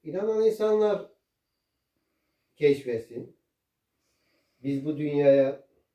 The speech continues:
yiyip içip ve üreme için gelmedik. Yani Cenab-ı Allah herkesin bünyesine bir kabiliyet vermiş. Bu kabiliyetin ortaya çıkması lazım.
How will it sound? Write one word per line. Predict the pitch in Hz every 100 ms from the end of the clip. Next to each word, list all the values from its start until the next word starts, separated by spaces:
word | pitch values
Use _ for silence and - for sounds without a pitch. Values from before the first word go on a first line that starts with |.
| _ _ _ _ _ _ _ _ _ _ _ -
yiyip | 135 139 135
içip | 127 139 - _ -
ve | 135 139
üreme | 139 151 156 151
için | 139 202
gelmedik. | 240 233 - - - _ _ _ _ _ _ _ _
Yani | - 107
Cenab-ı | 131 151 147 120
Allah | 117 165 185 _ _ _
herkesin | 143 156 143 135 127 127 - _ _ _
bünyesine | 127 139 135 113 117 143 202 - _ _ _ _ _ _ _ _ -
bir | 147 180
kabiliyet | - 127 127 131 165 190
vermiş. | 165 117 98 - _ _
Bu | 135
kabiliyetin | 131 139 143 139 151 180 190
ortaya | 135 131 160 175
çıkması | - 160 135 -
lazım. | 95 92